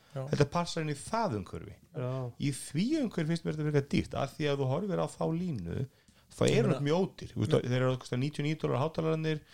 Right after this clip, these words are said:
Speaker 1: Já.
Speaker 2: Maxinn er að kosta tvö hundruð og þrjátíu, eða ekki?
Speaker 1: Tvö hundruð og þrjátíu minnum, jú.
Speaker 2: Já, þú veist, þannig að
Speaker 1: Droppa
Speaker 2: þetta
Speaker 1: niður í þá hundrað og áttatíu oft, sko.
Speaker 2: Já, þú veist, þannig að ég hefði haldið eitthvað svona þrjú hundruð, þrjú hundruð þúsund og níu og ég myndi meika,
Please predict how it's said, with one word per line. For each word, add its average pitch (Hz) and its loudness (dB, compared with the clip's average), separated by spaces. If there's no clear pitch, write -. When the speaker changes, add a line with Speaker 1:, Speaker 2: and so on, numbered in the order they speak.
Speaker 1:
Já. 143 4
Speaker 2:
Maxinn 160 0
er 151 2
að 147 -2
kosta 151 -2
tvö 156 0
hundruð 156 0
og - -2
þrjátíu, 180 0
eða 175 6
ekki? 180 4
Speaker 1:
Tvö 170 6
hundruð 139 0
og 131 -6
þrjátíu 143 -2
minnum, 156 -2
jú. 156 -2
Speaker 2:
Já, 151 4
þú - -2
veist, 120 6
þannig 147 4
að - -4
Speaker 1:
Droppa 147 4
Speaker 2:
þetta 143 4
Speaker 1:
niður 156 4
í 151 2
þá 156 0
hundrað 151 2
og 156 0
áttatíu 165 -4
oft, - -6
sko. 160 -2
Speaker 2:
Já, 170 6
þú 123 6
veist, 117 0
þannig 143 4
að 175 -2
ég 170 4
hefði 185 4
haldið 175 2
eitthvað 160 -2
svona 156 2
þrjú 175 0
hundruð, 175 0
þrjú 139 -2
hundruð 151 0
þúsund 151 -2
og 165 0
níu 175 2
og 160 4
ég 156 2
myndi 156 -4
meika, 170 0